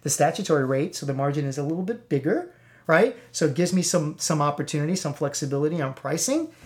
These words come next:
And the supplier is gonna win also because their incident rate is gonna go down. It's their employee 'cause you're moving a, an already a high performer employee into a higher risk position. So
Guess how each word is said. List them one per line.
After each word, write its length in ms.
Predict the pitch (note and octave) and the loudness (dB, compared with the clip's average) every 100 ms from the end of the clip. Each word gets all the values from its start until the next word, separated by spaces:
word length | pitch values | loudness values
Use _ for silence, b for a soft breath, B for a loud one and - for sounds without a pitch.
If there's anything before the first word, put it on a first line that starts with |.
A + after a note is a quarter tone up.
| B B B - | B B B 2
And 400 | F#3+ G3+ G3 b b b b b - | 4 4 2 b b b b b -4
the 180 | C#3+ E3 | 4 4
supplier 540 | - F3+ G#3 B3 D4 | 4 4 4 6 4
is 80 | G#3+ | 4
gonna 200 | G#3 F3+ | 2 4
win 160 | F3 | 4
also 460 | F#3+ C#4 D#4 G#3 F3+ | 4 4 4 4 4
because 420 | E3+ - D#3+ C#3+ | 2 0 0 2
their 260 | D3+ A3 B3+ | 4 4 4
incident 500 | G#3+ F#3+ - F3+ E3+ | 2 2 2 -2 0
rate 220 | D#3+ D3+ | 0 2
is 100 | C#3 | 0
gonna 180 | D#3 C#3+ | 0 0
go 120 | C#3 | 0
down. 280 | C3 C#3 C#3 | 0 0 0
It's 140 | C3+ | -2
their 140 | - F3 | 0 0
employee 600 | C#3 - A#3+ F3 C#3 C#3 b - | 0 4 4 4 0 -4 b -6
'cause 160 | D3 | 0
you're 80 | D#3 | 2
moving 580 | D#3 G3 G#3 F3+ E3 - _ | 4 4 4 2 0 -8 _
a, 220 | C#3+ D3+ - | -6 -6 -6
an 220 | C#3 C#3+ | -8 -6
already 400 | D3 C#3+ F3 G3+ | -4 0 2 2
a 200 | F#3 C#3 | 0 -6
high 280 | - - D#3+ | -6 -2 -2
performer 640 | D#3+ D3 - G#3 B3+ F#3 E3 | -2 -6 -2 2 4 2 2
employee 680 | C#3+ - D3+ D3 C#3 C#3+ b b b - | -4 -2 0 2 2 -2 b b b 0
into 400 | F#3+ G3 F3 D#3+ | 2 2 2 2
a 60 | |
higher 280 | C#3+ E3+ D#3 | 2 2 2
risk 380 | D3+ D3+ - - | 2 0 -2 -8
position. 520 | D#3 D3+ D#3+ D3 C#3+ - _ _ _ _ - _ _ _ B B B | -6 -4 -4 -6 -10 -16 _ _ _ _ -20 _ _ _ B B B
So 460 | - A#3+ A3 G#3 | 4 6 6 0